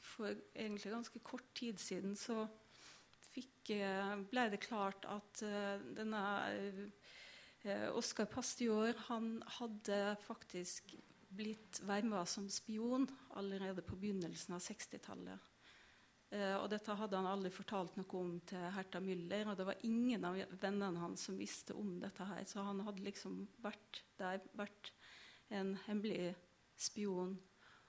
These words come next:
Og Herta Müller er blitt intervjuet om dette selvfølgelig, og uttrykker jo sjokk og vantro over det her, men hun sier jo også at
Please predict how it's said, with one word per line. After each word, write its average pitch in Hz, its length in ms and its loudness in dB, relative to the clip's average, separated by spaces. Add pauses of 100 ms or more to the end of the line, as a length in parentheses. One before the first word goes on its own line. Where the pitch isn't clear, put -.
(140)
Og 190 960 4
Herta 214 240 -2
Müller 202 320 2
er - 20 4
blitt 180 440 -6
intervjuet 208 600 2
om 180 180 4
dette 190 280 -2
selvfølgelig, 190 840 0
og 185 580 0
uttrykker 190 520 -4
jo 180 140 0
sjokk - 480 -6
og 175 240 2
vantro 190 480 2
over 175 240 2
det 196 140 2
her, 233 180 2
men 214 220 2
hun 214 200 0
sier 196 400 0
jo 202 120 0
også - 280 -2
at - 300 -6